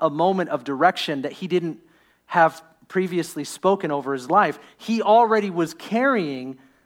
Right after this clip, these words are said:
something special that he was to give himself for. And now there's a prophet that comes and, and confirms. That's what happens.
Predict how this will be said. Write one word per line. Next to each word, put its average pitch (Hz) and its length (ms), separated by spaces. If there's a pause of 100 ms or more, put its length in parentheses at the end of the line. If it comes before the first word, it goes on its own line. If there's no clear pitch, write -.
(140)
something 220 540
special 190 520
that 160 80
he 170 140
was 156 220
to 143 80
give 156 180
himself 131 380
for. 101 300 (840)
And 170 200
now 208 240
there's 175 200
a 165 60
prophet 202 460
that 160 120
comes 151 360
and, 131 200 (220)
and 131 160
confirms. 123 720 (480)
That's 185 220
what 160 100
happens. - 580